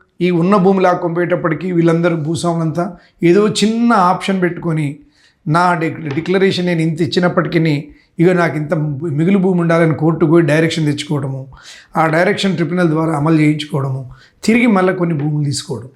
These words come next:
అంటే ఈ సాధారణ పౌర సమాజానికి ఏమాత్రం సంబంధం లేదు. ఎన్నో ఉద్యమాలు జరిగినాయి దీంట్లో. భూ సంస్కరణలో ప్రధానంగా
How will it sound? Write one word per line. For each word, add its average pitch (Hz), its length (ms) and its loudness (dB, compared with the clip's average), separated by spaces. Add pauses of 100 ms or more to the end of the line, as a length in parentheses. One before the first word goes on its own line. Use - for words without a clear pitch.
అంటే 233 240 2
ఈ 226 280 -2
సాధారణ 208 640 2
పౌర 175 340 0
సమాజానికి 160 800 0
ఏమాత్రం 196 640 2
సంబంధం 143 320 -4
లేదు. 143 120 -6
ఎన్నో 180 140 0
ఉద్యమాలు 202 420 2
జరిగినాయి 170 280 0
దీంట్లో. 139 340 -8 (220)
భూ 143 140 6
సంస్కరణలో 170 540 2
ప్రధానంగా 170 720 0